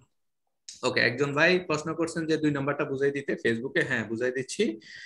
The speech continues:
এ, হাওলাদার Bay, ye "Il segnale raffigurato indica la larghezza massima dei veicoli ammessi al transito", বলছে যে ekta গাড়ির যে সিনেটা আমি উপরে দেখতেছি সেটা ekta গাড়ির যে লার্গেজটা, size যেটা আছে সেটা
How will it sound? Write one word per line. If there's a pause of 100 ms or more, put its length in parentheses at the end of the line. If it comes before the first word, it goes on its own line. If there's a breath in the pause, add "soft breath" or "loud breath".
(360 loud breath)
এ,
হাওলাদার
Bay,
ye
"Il
segnale
raffigurato
indica
la
larghezza
massima
dei
veicoli
ammessi
al
transito",
বলছে
যে
ekta
গাড়ির
যে
সিনেটা
আমি
উপরে
দেখতেছি
সেটা (300 loud breath)
ekta
গাড়ির
যে
লার্গেজটা,
size
যেটা
আছে
সেটা